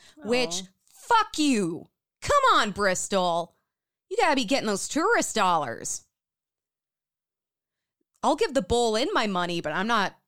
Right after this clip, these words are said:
Speaker 1: No, the rest of you? No, abso-fucking-lutely not. So her daughter, Mary Ann, took on the family leech business until her own death. Apparently, Mary Ann lived alone in a house full of cats and died in a house fire in nineteen hundred.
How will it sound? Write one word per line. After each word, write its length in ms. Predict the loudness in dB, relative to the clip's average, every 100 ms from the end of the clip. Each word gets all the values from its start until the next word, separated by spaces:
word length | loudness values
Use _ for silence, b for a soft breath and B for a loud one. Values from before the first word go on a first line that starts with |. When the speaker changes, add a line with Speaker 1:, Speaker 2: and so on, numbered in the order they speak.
| _ _
Speaker 1:
No, 300 | -4 -4 -4 -8
the 100 | -4
rest 280 | -2 -2
of 80 | -4
you? 260 | -4 -4 -6 -8
No, 260 | -4 -2
abso-fucking-lutely 840 | -2 -4 -6 -10 -10 -8 -10 -8 -8
not. 280 | -8 -10 -12 B B B
So 120 | -2
her 80 | 0
daughter, 300 | 2 2 2
Mary 300 | 0 0 0
Ann, 180 | -2 -4
took 180 | -4 -2
on 200 | -2 -2
the 60 |
family 320 | -2 -2 -2 -4
leech 260 | -6 -6
business 360 | -4 -4 -4 -6
until 320 | -4 -2 -2
her 200 | 0 0
own 240 | 2 2 0
death. 460 | 0 -2 -10 -20 -20 _ _ -20 _ _ _ _
Apparently, 1040 | -6 -6 _ -8 -2 0 0 0 -4 -4
Mary 480 | -4 -4 -2 -2 0
Ann 260 | -2 -2 -2
lived 180 | -4 -4
alone 300 | -2 0 0
in 120 | -2
a 80 | 0
house 260 | 0 -2
full 180 | -4 -4
of 80 | -2
cats 320 | 0 -2 -2
and 120 | -4
died 220 | 0 0 0
in 40 |
a 80 | -2
house 260 | -2 -2 -2
fire 280 | 0 0 0
in 80 | -2
nineteen 340 | -4 -4 -4
hundred. 500 | -2 -2 -2 -2 -4